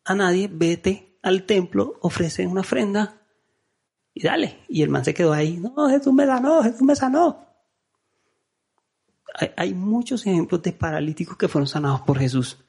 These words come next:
Más lo que dice la Biblia, que no está registrado, porque si se registrara, no cabrían los libros en las bibliotecas del mundo.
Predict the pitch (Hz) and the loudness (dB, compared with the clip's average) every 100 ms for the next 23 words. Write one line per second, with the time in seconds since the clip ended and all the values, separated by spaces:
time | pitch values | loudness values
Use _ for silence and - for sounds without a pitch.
0 | _ - 156 156 - - - 156 151 151 | _ -2 -2 -2 -8 -10 -2 0 2 2
1 | 143 147 160 147 151 - 151 139 139 156 | 2 0 2 2 -2 -2 -2 2 2 4
2 | 175 175 165 151 151 156 - 151 147 147 | 2 0 -2 0 0 0 0 0 0 -2
3 | 143 147 147 - 143 139 131 - 147 147 | -2 -4 -2 0 0 0 -2 -2 -2 -2
4 | 92 - _ _ - 147 143 160 156 165 | -6 -14 _ _ -2 0 2 0 2 2
5 | 170 170 170 156 151 175 175 190 - _ | 2 2 0 0 0 2 0 -4 -8 _
6 | - 151 147 143 127 131 - 131 120 127 | -2 0 2 0 0 -2 -2 -2 0 0
7 | 139 160 151 | 0 0 -2